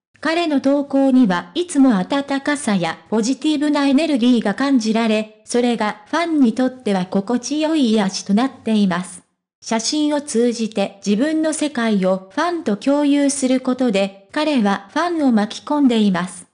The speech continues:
トレンド入りの影響。平野紫耀のInstagramストーリーがトレンド入りしたことは、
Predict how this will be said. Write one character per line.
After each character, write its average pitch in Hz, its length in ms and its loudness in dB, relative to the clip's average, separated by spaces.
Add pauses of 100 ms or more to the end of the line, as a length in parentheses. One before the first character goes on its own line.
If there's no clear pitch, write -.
(320)
ト 202 100 -2
レ 294 120 0
ン 339 100 -2
ド 285 120 0
入 302 100 2
り 302 140 2
の 214 140 4
影 247 240 2
響。 254 640 -2 (220)
平 240 380 -2
野 269 120 4
紫 226 260 2
耀 262 220 4
の 269 120 4
Instagram 277 880 0
ス 208 120 -10
ト 311 260 0
ー - 20 0
リ 240 240 0
ー - 20 0
が 185 240 -2 (140)
ト 220 120 0
レ 311 140 0
ン 294 100 2
ド 285 160 2
入 262 120 2
り 254 120 2
し - 100 -10
た 240 140 -6
こ 220 140 -4
と 220 160 -2
は、 180 320 -4